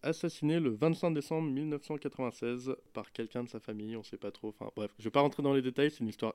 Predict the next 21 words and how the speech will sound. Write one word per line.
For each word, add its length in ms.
extrêmement 500
glauque. 460
Mais, 260
euh, 960
du 120
coup, 100
le 80
film 160
s'appelle 400
Little 400
Miss 160
Sunshine 460
en 180
hommage. 420
Mais 320
à 160
aucun 320
moment, 400
on 240
y 60
fait 420